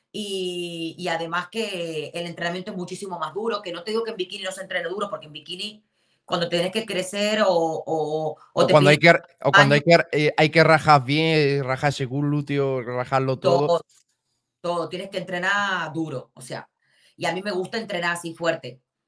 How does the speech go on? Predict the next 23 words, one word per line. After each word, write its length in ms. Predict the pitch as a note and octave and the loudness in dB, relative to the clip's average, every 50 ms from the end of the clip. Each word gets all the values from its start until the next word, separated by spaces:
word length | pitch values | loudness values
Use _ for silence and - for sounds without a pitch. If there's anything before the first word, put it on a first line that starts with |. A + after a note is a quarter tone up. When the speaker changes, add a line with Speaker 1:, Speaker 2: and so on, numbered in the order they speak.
| _ _ _ _ _ - | _ _ _ _ _ -6
Speaker 1:
pero 320 | G#3+ G#3 G#3 F#3+ F#3 F#3 | -6 -4 0 0 -2 -2
creo 280 | G3+ G#3 A3 A#3 B3 A#3 | -2 -4 -4 -4 -4 -4
que 140 | A3 A3 G#3 | -4 -6 -4
pr-, 280 | - A3 G#3+ - - - | -4 -4 -6 -6 -6 -10
primero, 560 | F#3+ G#3 G#3 A#3 B3 C4 C#4+ C#4+ - - _ - | -8 -6 -4 -4 -2 -2 -2 -2 -4 -8 _ -16
wellness, 520 | E3 D#3+ G#3 A3 A3+ B3+ B3+ C#4+ C#4+ C#4 | -8 -4 -2 -2 -2 -2 -4 -6 -8 -8
yo 80 | A3 A3+ | -8 -8
soy 160 | - A3+ A3+ | -6 -4 -4
de 60 | A3+ | -4
las 100 | G#3 G3+ | -4 -4
que 260 | G3+ F#3+ E3+ D#3 - _ _ _ | -6 -8 -8 -8 -10 _ _ _
pienso 320 | - F#3 G3 G3 G3+ G3+ | -10 -8 -8 -8 -8 -8
que 100 | - F3 | -8 -8
wellness, 560 | E3 D3+ E3+ F#3 G3 G#3+ G#3+ B3+ - - - _ _ _ _ _ _ _ _ _ _ _ _ - | -6 -2 0 0 0 0 -2 -4 -6 -10 -14 _ _ _ _ _ _ _ _ _ _ _ _ -6
eh, 760 | G3 G3 F#3+ F3+ F3 E3+ E3 D#3+ D3+ D3 C#3+ C3+ C3 - _ _ _ - | -2 0 0 2 2 2 2 2 0 -4 -6 -8 -10 -12 _ _ _ -8
tú 100 | A3 A3 | -8 -6
tienes 220 | G#3+ G#3+ G#3 G3+ | -4 -2 -2 -2
que 80 | G3 F#3 | -2 -4
tener 240 | F3 F3 E3 E3+ E3+ | -2 -2 -2 0 0
la 80 | D#3+ | -2
forma 240 | - - E3 D#3+ D#3 | -2 -2 -4 -4 -2
de 60 | C#3+ | -4
wellness. 480 | C3 C3 C3 B2+ A#2 A#2 - - - | -4 -4 -4 -6 -6 -8 -16 -20 -20